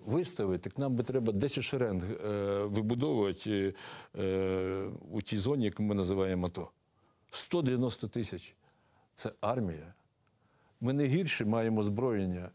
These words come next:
стрілецьке, ніж має, е, російський солдат. Я думаю, що в зоні конфлікту ми можемо концентрувати не менше важкої техніки, ніж Росія. Не менше. Не менше танків, не менше, е, самохідних установок,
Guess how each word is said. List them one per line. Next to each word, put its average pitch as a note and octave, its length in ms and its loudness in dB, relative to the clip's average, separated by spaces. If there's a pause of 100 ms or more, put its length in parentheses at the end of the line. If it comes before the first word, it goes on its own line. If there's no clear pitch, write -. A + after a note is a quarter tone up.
стрілецьке, G#2 640 -2 (280)
ніж F#2+ 140 -2
має, F#2+ 380 0 (460)
е, F#2+ 300 0
російський G#2+ 440 -4
солдат. F#2+ 360 -4 (1080)
Я C3 180 0
думаю, D#3 380 2
що C#3 140 -2
в A#2+ 60 2
зоні D#3+ 280 2
конфлікту A#2+ 480 -2
ми G#2+ 120 2
можемо B2 340 0
концентрувати B2 580 0 (560)
не E3+ 260 2
менше A#2+ 680 2
важкої B2 520 0
техніки, B2 500 -2
ніж G#2+ 200 0
Росія. - 400 -8 (480)
Не C3 180 2
менше. E3 460 0 (420)
Не A2 120 2
менше E3 320 2
танків, G#2 560 -2 (380)
не A2 100 2
менше, C3+ 380 2 (300)
е, G#2 200 4
самохідних A#2+ 580 -2
установок, G#2 520 -2